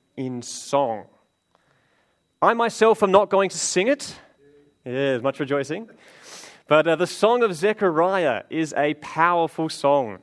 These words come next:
is a rich song, is a deep song. In this song, which Steve read out to us earlier, we're gonna go back in time. In this song, we're gonna go forward in time. We're gonna look at Jesus.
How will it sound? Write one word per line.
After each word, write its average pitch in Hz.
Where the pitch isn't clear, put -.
is 131
a 131
rich 135
song, 156
is 131
a 131
deep 135
song. 107
In 175
this 185
song, 180
which 147
Steve 175
read 160
out 160
to 151
us 147
earlier, 175
we're 147
gonna 156
go 156
back 180
in 180
time. 180
In 135
this 143
song, 175
we're 180
gonna 185
go 190
forward 208
in 147
time. 113
We're 143
gonna 160
look 180
at 202
Jesus. 214